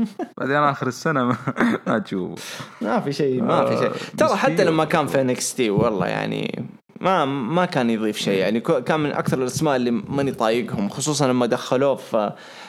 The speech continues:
Speaker 1: يعني بروجرام، آه، مع تايلر بريز، وكان وقتها بريز مولع، وخسروا بريز لأبولو كروز على أساس إنه بو-، أبولو كروز حيكون شيء مرة ضخم، وطلع مرة تعيس، وقتلوه لنا تايلر بريز يعني بسبب أبولو كروز.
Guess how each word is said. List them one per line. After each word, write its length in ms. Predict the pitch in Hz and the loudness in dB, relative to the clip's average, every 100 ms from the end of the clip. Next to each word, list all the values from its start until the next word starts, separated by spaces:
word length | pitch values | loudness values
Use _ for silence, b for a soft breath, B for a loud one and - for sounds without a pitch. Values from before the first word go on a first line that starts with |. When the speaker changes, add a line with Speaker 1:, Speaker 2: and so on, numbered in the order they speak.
| B - | B -4
Speaker 1:
يعني 200 | 104 117 | 0 0
بروجرام، 760 | 113 139 131 127 143 165 180 175 - | 0 0 2 4 4 4 2 -4 -8
آه، 580 | - 120 113 110 113 117 | -2 2 2 0 -2 -2
مع 280 | 123 110 107 | 0 2 2
تايلر 400 | 160 147 135 120 | 2 2 2 0
بريز، 480 | 131 120 147 170 135 | 0 0 2 0 -2
وكان 240 | 139 123 | 0 2
وقتها 300 | 135 135 120 | 0 0 0
بريز 360 | 107 143 131 113 | 2 2 2 2
مولع، 520 | 117 127 135 160 - B B B B B | 4 4 4 2 0 B B B B B
وخسروا 640 | - - 175 180 - 139 131 | -8 0 0 2 2 2 2
بريز 400 | 135 160 180 123 | 2 4 4 2
لأبولو 420 | 117 117 147 127 | 0 2 2 0
كروز 300 | - 151 127 | 0 -2 0
على 140 | 110 110 | 2 2
أساس 360 | 139 131 - | 2 0 2
إنه 160 | 117 113 | 0 0
بو-، 140 | - - | 0 -2
أبولو 300 | 113 127 120 | 0 0 0
كروز 320 | 127 131 117 | -2 -2 -2
حيكون 340 | 98 101 127 | -4 -2 -2
شيء 200 | 104 120 | 0 2
مرة 260 | 110 113 107 | 2 2 2
ضخم، 400 | 110 113 131 127 - 90 - - - | 0 0 -2 -2 -6 -8 -10 -18 -6
وطلع 520 | 101 - - 120 98 | -6 -6 -6 -2 0
مرة 220 | 110 107 90 | 0 0 -2
تعيس، 480 | - 98 135 - | -2 0 0 0
وقتلوه 640 | 104 98 139 135 117 131 113 | -2 0 -2 2 2 4 2
لنا 240 | 110 107 | 0 0
تايلر 400 | 104 113 101 95 92 | 0 0 0 -2 -4
بريز 320 | 98 85 85 | -6 -6 -8
يعني 200 | 64 67 | -10 -10
بسبب 360 | - 110 98 - _ _ _ - | -4 -4 -4 -8 _ _ _ -16
أبولو 340 | - 104 87 82 | -4 -2 -2 -4
كروز. 360 | - - - | -6 -8 -10